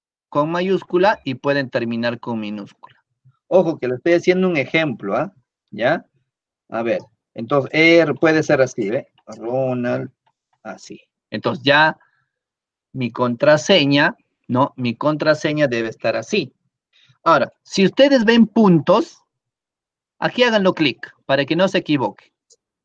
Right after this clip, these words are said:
Por eso les estoy haciendo ver, ¿ya? Miren. Aquí, para que ustedes sepan. ¿Por qué les estoy pidiendo eso? Porque aquí también va a estar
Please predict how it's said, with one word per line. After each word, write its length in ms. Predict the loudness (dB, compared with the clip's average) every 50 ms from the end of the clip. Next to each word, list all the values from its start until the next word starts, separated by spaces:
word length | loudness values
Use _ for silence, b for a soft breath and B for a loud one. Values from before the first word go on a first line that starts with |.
| _ _ _ _ -6
Por 140 | -2 -2
eso 160 | 0 0 0 0
les 160 | 0 -2 -4
estoy 220 | -6 -4 -2 -2 -2
haciendo 380 | 0 -2 -4 -2 -2 -2 -2
ver, 200 | -4 -6 -10 -14 _ _ _ -6
¿ya? 280 | -2 -2 -2 -2 -2 -6 _ _ _ _ _ _ _ _ _ _ _ _ _ _ _ _ _ _ -8
Miren. 420 | -6 -4 -2 -2 -2 -4 -6 -10 _ _ _ _ _ _ _ _ _ _ _ _ _ _ -20 -20 -20 _ _ _ _ _ _ _ _ _ _ _ _ _ _ _
Aquí, 500 | -14 -14 -8 -4 -2 0 0 -2 -4 _ _ _ _ 0
para 220 | 0 2 2 0
que 100 | -4 -8
ustedes 400 | -8 -4 -2 0 0 0 -2 -2
sepan. 360 | -2 -2 -2 -4 -6 -12 -16 -18 -6 -2
¿Por 180 | 0 0 0 0
qué 180 | -2 0 0
les 160 | 0 0 -2
estoy 280 | -2 -2 0 0 -2 -2
pidiendo 440 | -2 -4 -6 -4 -2 -2 0 0 0
eso? 260 | 0 -2 -4 -6 -6
Porque 240 | -6 -8 -4 -4 -4
aquí 220 | -4 -2 -4 -6
también 460 | -4 -2 -4 -2 -2 -2 -2 -2 -2 -2
va 40 | -2
a 40 | -2
estar 420 | -2 -2 0 2 2 2 0 -4